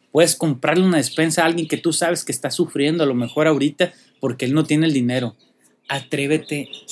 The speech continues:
a romper los límites, a romper los paradigmas, a ser impredecible. Te agradezco muchísimo que hayas escuchado este capítulo.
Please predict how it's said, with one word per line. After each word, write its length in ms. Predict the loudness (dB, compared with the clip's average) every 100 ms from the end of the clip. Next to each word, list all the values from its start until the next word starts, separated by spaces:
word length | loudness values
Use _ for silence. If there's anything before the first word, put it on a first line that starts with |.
| -16 -8
a 100 | -6
romper 520 | -4 -4 -4 0 2 2
los 160 | 2
límites, 520 | 4 4 2 0 -6
a 40 | -4
romper 280 | -4 -2 -2
los 140 | -2
paradigmas, 720 | -2 -2 0 -2 -2 -4 -8 -18 -20 -8
a 120 | -2
ser 440 | 0 2 2 0 -2 4
impredecible. 960 | 4 4 -2 0 2 2 0 -2 -6 _ -20 -20 -16 -10
Te 80 |
agradezco 340 | -4 -2 0 2
muchísimo 600 | 0 2 0 2 0 0
que 80 | 0
hayas 120 | -2
escuchado 400 | -4 -6 -4 -4
este 200 | -6 -10
capítulo. 640 | -10 -8 -8 -6 -8 -8